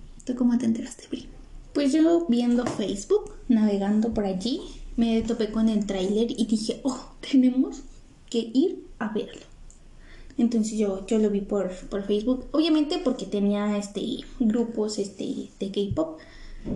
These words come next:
Speaker 2: y de K-dramas, y pues ahí te mandan las notificaciones. Y bueno, pues ya topándome con las notificaciones, pues me di cuenta de que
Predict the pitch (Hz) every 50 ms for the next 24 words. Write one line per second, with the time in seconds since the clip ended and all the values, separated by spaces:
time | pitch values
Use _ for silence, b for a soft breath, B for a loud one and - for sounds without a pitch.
0 | - - 226 208 175 175 - - 196 196 202 233 226 220 214 240 262 - - 196
1 | - - - - - 202 196 202 196 196 196 190 190 190 - 202 185 180 - -
2 | - - - - - 262 - 240 233 220 214 208 202 196 190 190 196 220 202 196
3 | 196 - - - 202 196 - 190 190 - 269 - _ b b b b b b b
4 | b b - - - - - _ _ - 294 285 277 240 233 240 254 247 - 214
5 | - 208 - 214 214 214 208 208 202 208 208 208 208 208 208 - - 208 202 202
6 | 208 240 233 247 269 262 285 277 311 311 311 320 339 330 320 320 320 - - 214
7 | - 214 196 202 202 196 - 196 196 196 196 208 190 196 - - - - - 226
8 | 226 214 214